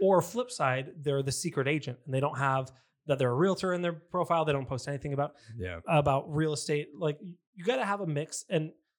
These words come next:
Speaker 1: some days might be five and two, some days might be four and three, some days might be one and six. If you're promoting something, you're promoting an event or
Speaker 2: Right.
Speaker 1: whatever, right?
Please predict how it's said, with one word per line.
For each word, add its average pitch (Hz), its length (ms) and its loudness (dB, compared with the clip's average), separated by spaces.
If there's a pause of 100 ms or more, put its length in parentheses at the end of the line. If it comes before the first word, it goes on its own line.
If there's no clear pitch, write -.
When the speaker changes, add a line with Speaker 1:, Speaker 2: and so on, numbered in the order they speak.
(120)
Speaker 1:
some 190 260 0
days 190 220 2
might 175 160 0
be 170 100 0
five 160 360 -2
and 156 100 -4
two, 190 220 2
some 156 420 -2
days 156 240 0
might 160 180 -2
be 160 300 -6 (360)
four 170 280 0
and 147 100 0
three, 180 260 -2
some 170 300 -2
days 170 200 -2
might 170 180 -2
be 165 100 -4
one 151 380 -2
and 156 160 -4
six. - 520 -8 (100)
If 160 160 -4
you're 151 100 -4 (160)
promoting 151 380 2
something, 156 340 -6
you're 143 100 -4
promoting 143 320 -6
an 131 60 -4
event 147 400 0
or 104 60 -2
Speaker 2:
Right. 190 100 2
Speaker 1:
whatever, 175 300 -2
right? 135 280 0